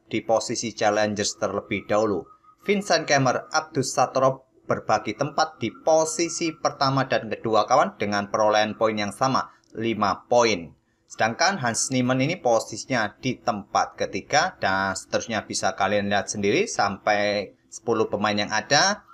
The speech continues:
Dan Grandmaster Kimmer dan Abdus Satorov ini tadi malam berjumpa, kawan, tapi kebetulan gamenya atau partainya berakhir miss, jadi saya kemungkinan tidak akan mengulas gamenya.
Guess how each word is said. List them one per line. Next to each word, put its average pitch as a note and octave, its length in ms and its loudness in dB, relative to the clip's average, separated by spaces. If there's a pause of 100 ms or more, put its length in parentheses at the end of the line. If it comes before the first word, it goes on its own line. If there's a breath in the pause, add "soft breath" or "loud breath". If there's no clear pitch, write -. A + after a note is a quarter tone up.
Dan B2 320 4
Grandmaster B2+ 480 0
Kimmer F#3 560 0
dan B2 400 4
Abdus - 320 -4
Satorov C3+ 400 2
ini G3 320 -2
tadi G#2+ 240 0
malam A2 320 2
berjumpa, A2+ 480 -2
kawan, D3 320 2
tapi A#2 240 0
kebetulan G#2+ 640 -2
gamenya G#2 480 -2
atau G#2+ 240 0
partainya G#2+ 560 2
berakhir G#2+ 480 -2
miss, F3+ 160 0
jadi G#2 560 0
saya G#2 480 0
kemungkinan G#2 400 -4
tidak G2+ 320 0
akan G2+ 160 -2
mengulas G2+ 480 -2
gamenya. G#2 560 -4